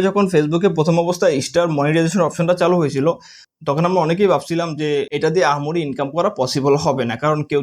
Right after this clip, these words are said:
তো আর নিজের টাকা খরচ করে স্টার কিনে অন্য কাউকে দিবে না। কিন্তু পরবর্তীতে দেখা গেল বাংলাদেশে এখন বর্তমানে স্টারটা খুবই জনপ্রিয়, অনেকেই স্টার কিনে অন্যের ভিডিওতে বা পোস্টে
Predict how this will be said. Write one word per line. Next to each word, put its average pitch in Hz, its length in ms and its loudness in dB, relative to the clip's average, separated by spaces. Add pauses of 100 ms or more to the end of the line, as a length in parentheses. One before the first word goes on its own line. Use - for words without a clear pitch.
তো 147 40 -2 (100)
আর 151 60 0 (160)
নিজের 139 280 -2
টাকা 151 140 2 (120)
খরচ 147 200 0 (100)
করে 151 120 2 (140)
স্টার 147 220 0
কিনে 156 240 2
অন্য 143 180 2
কাউকে 151 200 4 (100)
দিবে 156 220 4
না। - 60 -8 (440)
কিন্তু 175 160 2 (100)
পরবর্তীতে 196 440 0 (100)
দেখা 165 240 -4
গেল 208 100 0 (120)
বাংলাদেশে 160 460 -4
এখন 151 140 0 (420)
বর্তমানে 190 440 2 (220)
স্টারটা 180 340 -2 (160)
খুবই 190 240 0 (100)
জনপ্রিয়, 123 400 -2 (520)
অনেকেই 196 320 4 (120)
স্টার 180 260 -2
কিনে 226 260 0 (240)
অন্যের 160 300 0 (120)
ভিডিওতে 147 460 2 (120)
বা 143 160 2
পোস্টে 160 300 0